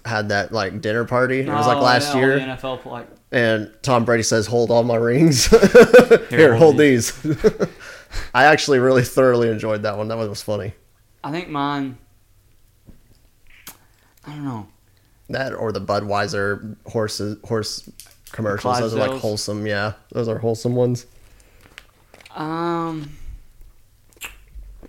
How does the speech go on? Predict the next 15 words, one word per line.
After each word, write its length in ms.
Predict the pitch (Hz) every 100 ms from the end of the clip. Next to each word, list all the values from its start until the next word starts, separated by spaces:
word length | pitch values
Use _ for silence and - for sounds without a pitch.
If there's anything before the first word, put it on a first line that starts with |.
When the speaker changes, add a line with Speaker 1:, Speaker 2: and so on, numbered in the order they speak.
| - - -
Speaker 2:
we've 140 | 175
talked 220 | 151 127
about 80 | 117
this 120 | 113
before. 400 | - 110 123 120
I, 220 | 117 127 139
I 40 |
think 100 | 143
mine's 240 | 123 113
probably 260 | - 110 110
one 120 | 113
of 60 | 117
the 60 |
Doritos 460 | - - - - -
ones. 260 | 110 110